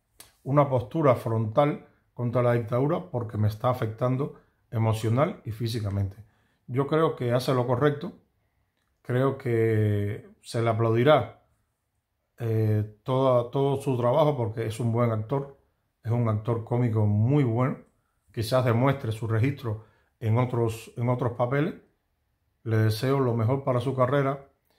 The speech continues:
y, y, y, y hago, no un llamamiento, porque yo no soy aquí un,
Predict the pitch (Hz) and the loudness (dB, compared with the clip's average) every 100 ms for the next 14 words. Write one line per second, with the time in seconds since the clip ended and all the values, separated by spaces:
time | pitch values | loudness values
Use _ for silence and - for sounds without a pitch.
0 | _ _ _ - 139 135 131 131 127 127 | _ _ _ -6 -2 0 0 0 0 0
1 | 127 135 180 127 127 143 139 135 131 - | -2 -4 -4 -2 -2 0 2 0 -2 -8
2 | - 147 151 190 175 - - _ 147 226 | -6 0 2 2 0 -2 -8 _ -6 -2
3 | 226 113 107 135 101 95 98 123 107 113 | 0 0 2 0 -2 -4 -2 -2 -2 -2
4 | 104 101 107 101 | -2 0 0 0